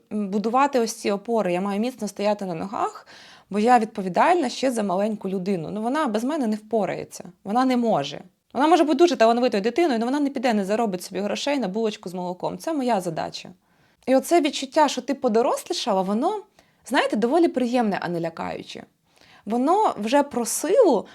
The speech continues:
а не про те, що, "Господи, я не хочу платити ці комуналки. Можна я, будь ласка, піду оце десь там погуляю?" Ні, це, звісно, теж залишається. Ти інколи дивишся на себе зі стор-, зі сторони і думаєш, "А коли так сталося?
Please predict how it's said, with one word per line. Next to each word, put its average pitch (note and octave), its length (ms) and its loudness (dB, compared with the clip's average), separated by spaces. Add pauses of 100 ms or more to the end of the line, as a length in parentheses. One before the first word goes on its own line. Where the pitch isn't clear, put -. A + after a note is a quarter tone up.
(120)
а A#3 100 0
не A#3+ 100 0
про B3 140 -2
те, C4+ 200 2
що, B3+ 160 0
"Господи, G#3 500 -2
я G#4+ 80 -6
не G4+ 80 -2
хочу A4 320 -2
платити G#4 260 -4
ці F#4 100 -6
комуналки. G#3+ 640 -6 (360)
Можна A4+ 240 -6
я, B4 60 -2
будь F#4+ 120 -2
ласка, D#4 260 0
піду C#4 260 -6
оце C#4 200 -6
десь A3+ 140 -6
там G3+ 360 -10 (180)
погуляю?" E3 500 -6 (480)
Ні, D#4 100 6
це, F#4 160 2
звісно, G#4 240 6
теж C#4+ 200 10
залишається. C4 640 2
Ти C4 140 0
інколи C4 280 2
дивишся B3 260 -2
на G3+ 60 -2
себе A3 220 -4
зі B3 80 -4
стор-, A3 380 -2
зі A3 120 -2
сторони A#3+ 460 0 (280)
і - 60 -8
думаєш, A3+ 320 2
"А A3+ 80 -2
коли E4 380 2
так E3+ 200 -2
сталося? - 580 -8